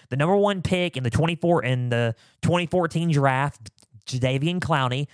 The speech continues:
right? Got drafted to Houston, and that would be interesting. Also, you think I'm kinda crazy? If I'm Houston, I'm looking at a sort of a reunion. I think the Raiders and I think the Texans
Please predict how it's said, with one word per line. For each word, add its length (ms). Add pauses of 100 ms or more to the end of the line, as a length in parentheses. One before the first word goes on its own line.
(200)
right? 340 (160)
Got 220
drafted 320
to 60
Houston, 560 (440)
and 400
that 280
would 200
be 360 (180)
interesting. 680 (180)
Also, 440
you 140
think 180
I'm 140
kinda 200
crazy? 520 (580)
If 160
I'm 180
Houston, 640 (220)
I'm 180
looking 200
at 80
a 80
sort 220
of 80
a 20
reunion. 720 (300)
I 120
think 240
the 80
Raiders 560
and 100
I 60
think 140
the 180
Texans 640